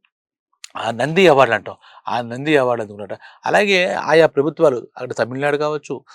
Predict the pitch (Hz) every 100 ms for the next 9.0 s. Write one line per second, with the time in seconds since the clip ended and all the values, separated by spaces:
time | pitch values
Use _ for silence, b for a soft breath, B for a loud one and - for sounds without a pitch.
0 | b - 107 120 120 113 - 120 135 151
1 | 156 156 147 - 110 b b - 147 185
2 | 180 156 151 170 165 170 170 175 170 156
3 | 151 156 147 151 123 127 147 139 135 135
4 | 135 - 151 139 135 123 139 - 160 147
5 | 143 139 127 175 B B B 113 110 135
6 | 160 123 117 110 107 - _ 120 135 147
7 | 175 214 165 180 - _ _ 139 147 214
8 | 214 196 - 196 175 165 156 156 139 143